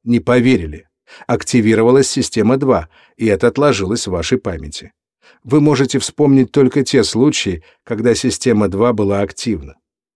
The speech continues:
Вспомним условия, описанные в начале книги, при которых система два, являясь однозадачной, не задумываясь, пропускает решение нашей обезьяны.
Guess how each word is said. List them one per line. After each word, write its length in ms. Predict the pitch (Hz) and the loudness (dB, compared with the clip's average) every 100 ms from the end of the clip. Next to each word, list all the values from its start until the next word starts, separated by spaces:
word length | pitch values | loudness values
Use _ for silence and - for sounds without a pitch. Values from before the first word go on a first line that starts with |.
| _ _ _ - - | _ _ _ -20 -12
Вспомним 560 | - - 202 175 139 | -10 2 4 6 6
условия, 540 | 131 - 170 180 135 117 | 4 2 4 4 4 2
описанные 600 | - 151 - 120 117 110 | 0 -4 0 2 4 2
в 60 | |
начале 480 | 104 113 - 110 95 | 2 0 0 0 0
книги, 440 | 82 113 185 120 98 | -2 0 0 0 -4
при 220 | 95 95 | -2 -4
которых 420 | 98 95 190 165 | -4 -4 0 0
система 480 | - 120 - 107 98 | -2 -4 0 0 0
два, 380 | 87 110 175 - - _ | -2 0 2 0 -10 _
являясь 520 | 104 101 107 101 98 | -6 -2 2 2 2
однозадачной, 960 | 101 101 101 101 82 87 87 - 170 160 _ - | -2 0 0 -2 -4 -6 -6 -2 0 0 _ -2
не 140 | 165 | 0
задумываясь, 840 | 131 135 110 131 160 160 175 160 | 2 2 2 2 4 2 2 0
пропускает 720 | - 123 113 110 - 151 143 123 | -2 -6 -6 -8 0 2 2 0
решение 480 | 107 - 123 110 | -4 -2 0 0
нашей 340 | 107 104 - 95 | 0 0 -2 -4
обезьяны. 600 | 87 87 82 73 71 | -4 -8 -10 -12 -16